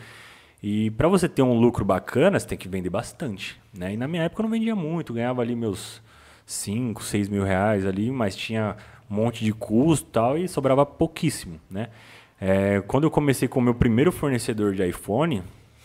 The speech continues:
é, encontrei, né, um fornecedor bacana, com preço legal,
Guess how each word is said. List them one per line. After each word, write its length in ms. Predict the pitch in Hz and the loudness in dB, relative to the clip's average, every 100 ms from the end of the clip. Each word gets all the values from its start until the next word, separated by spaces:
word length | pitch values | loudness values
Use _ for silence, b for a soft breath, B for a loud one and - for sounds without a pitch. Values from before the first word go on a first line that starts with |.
| b b _ - | b b _ -4
é, 840 | 95 92 92 92 90 90 90 90 90 B B B | 0 2 2 2 0 0 -2 -4 -8 B B B
encontrei, 540 | 104 110 104 113 113 160 | -2 0 0 2 4 4
né, 120 | 104 | 2
um 80 | 92 | 0
fornecedor 420 | 104 95 101 92 | -2 -2 0 0
bacana, 720 | 90 92 123 127 131 127 117 | 0 -2 -2 -2 -4 -4 -6
com 140 | 110 | -8
preço 280 | 98 95 - | -8 -8 -6
legal, 680 | 101 98 104 117 117 120 | -4 0 2 4 4 2